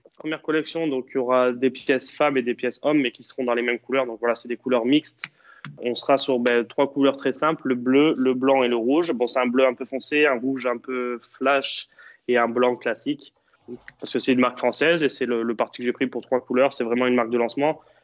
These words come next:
J'aime pas dire première collection parce que ça voudrait dire, euh, devoir, euh, impérativement produire tous les ans, deux fois par an, euh, pour les collections. Donc, c'est, j'espère que ce seront des polos qui resteront des classiques et qu'on renouvellera avec, euh, juste des nouveaux coloris, peut-être des nouveaux, euh, designs.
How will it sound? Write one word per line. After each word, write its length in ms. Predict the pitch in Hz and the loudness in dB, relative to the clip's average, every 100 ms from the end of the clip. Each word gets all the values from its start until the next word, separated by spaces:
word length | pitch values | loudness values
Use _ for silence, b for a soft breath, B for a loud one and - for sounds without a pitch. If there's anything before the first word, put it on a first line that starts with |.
| b | b
J'aime 220 | 117 120 | 0 0
pas 140 | 120 135 | 2 0
dire 220 | 135 147 | 0 -2
première 320 | - 139 135 | 0 0 0
collection 460 | - 131 127 160 156 | -2 -4 -4 -4 -4
parce 180 | 123 - | -6 -8
que 220 | 127 120 | -6 -6
ça 140 | - | -4
voudrait 260 | 123 120 120 | -4 -2 0
dire, 180 | 127 123 | -2 -2
euh, 260 | 117 117 113 | -2 -2 -2
devoir, 640 | 117 123 131 131 123 104 | 0 2 4 2 0 -4
euh, 560 | 117 120 120 113 - 120 | 0 2 2 0 -2 -6
impérativement 680 | 113 123 120 - 127 131 127 | -2 -2 -2 -4 -2 0 0
produire 520 | - 131 127 135 - | 0 -2 0 -2 -4
tous 160 | - | -6
les 200 | 123 120 | -2 0
ans, 160 | 127 131 | 2 2
deux 120 | 123 | 0
fois 200 | - 127 | 0 0
par 140 | 120 117 | 2 2
an, 200 | 131 - B B B B B 113 | 0 -4 B B B B B -2
euh, 140 | 117 | 0
pour 160 | 113 120 | 2 2
les 80 | 117 | 4
collections. 380 | 120 120 147 | 2 2 0
Donc, 160 | 147 127 | 0 0
c'est, 220 | 131 120 | -2 -2
j'espère 300 | 117 - 135 | -2 -2 -4
que 60 | - | -4
ce 60 | |
seront 200 | 120 127 | -10 -6
des 100 | 120 | -4
polos 280 | 117 123 127 | -2 0 0
qui 140 | 123 117 | 0 -4
resteront 420 | 110 - 113 117 | -4 -4 -4 -2
des 120 | 110 | -2
classiques 480 | - 123 107 135 135 | -2 -2 0 -2 -2
et 80 | 117 | -6
qu'on 380 | 113 110 110 107 | -4 -4 -2 -2
renouvellera 560 | 113 113 113 110 117 | 0 0 0 2 2
avec, 220 | 120 107 - | 2 -2 -6
euh, 200 | 107 104 | -6 -6
juste 220 | 104 120 113 | -6 -8 -8
des 80 | |
nouveaux 220 | 113 110 107 | -8 -6 -8
coloris, 420 | 113 113 117 127 | -4 -2 0 0
peut-être 360 | - 104 113 | -2 -2 -2
des 100 | 113 | -2
nouveaux, 400 | 110 107 113 110 | -6 -4 -2 0
euh, 60 | 110 | -2
designs. 360 | 107 113 156 | -4 -2 -2